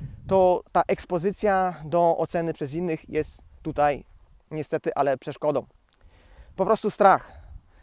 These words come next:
I tutaj polecam Ci taką książkę, która pozwoli Ci przepracować te demony. Nazywa się Odwaga bycia nielubianym. Książka,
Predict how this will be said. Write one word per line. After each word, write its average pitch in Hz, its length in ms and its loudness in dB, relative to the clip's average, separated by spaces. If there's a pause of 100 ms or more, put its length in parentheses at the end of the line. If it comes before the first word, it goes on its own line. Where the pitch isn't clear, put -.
(120)
I 165 160 -2
tutaj 226 240 2
polecam 196 340 2
Ci - 80 -10
taką 170 160 -4
książkę, 170 520 0 (100)
która 147 200 -4
pozwoli 160 600 -2
Ci 143 220 -6
przepracować 135 540 -6
te 139 80 -12
demony. 139 420 -2 (480)
Nazywa 170 340 -2
się 190 220 -2
Odwaga 160 440 2
bycia 143 520 -2 (240)
nielubianym. 160 760 2 (680)
Książka, 240 560 2